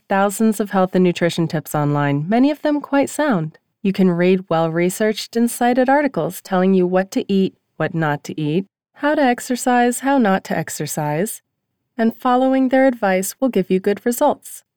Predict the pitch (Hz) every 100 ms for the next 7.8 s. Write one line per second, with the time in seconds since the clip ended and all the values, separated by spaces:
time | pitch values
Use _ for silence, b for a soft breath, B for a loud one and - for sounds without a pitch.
0 | _ _ - 196 226 220 254 233 214 202
1 | 226 208 190 185 196 208 240 262 247 220
2 | 208 202 190 180 175 165 156 151 147 151
3 | 147 147 - - - - _ _ _ _
4 | _ _ _ 240 208 285 277 254 247 247
5 | 233 208 190 196 208 202 233 208 196 190
6 | 190 185 190 196 185 165 165 - - -
7 | 170 190 226 - 240 - 151